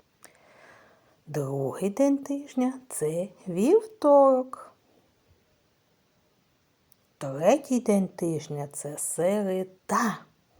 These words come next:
Четвертий день тижня — це четверг. П'ятий день тижня — це п'ятниця. Шостий день тижня —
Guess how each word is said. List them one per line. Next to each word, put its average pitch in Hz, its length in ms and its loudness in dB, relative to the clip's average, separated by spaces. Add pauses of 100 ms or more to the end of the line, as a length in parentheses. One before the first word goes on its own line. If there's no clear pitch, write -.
(1500)
Четвертий 262 840 -6
день 226 280 0
тижня — 156 580 -4
це 427 220 0
четверг. 156 840 -10 (2500)
П'ятий 147 640 -6
день 226 300 0
тижня — 151 580 -6
це - 140 -12 (140)
п'ятниця. 151 1040 -6 (2250)
Шостий - 560 0
день 147 260 -8
тижня — 143 460 -10